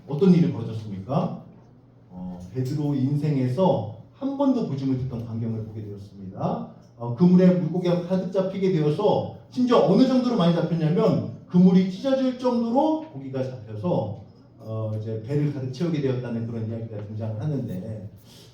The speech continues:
자, 이것을 통해서 이제 알 수 있는 것은 무엇입니까?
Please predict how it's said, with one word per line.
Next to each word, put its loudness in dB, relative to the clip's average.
자, -2
이것을 -2
통해서 -2
이제 -6
알 -2
수 -6
있는 0
것은 -4
무엇입니까? -4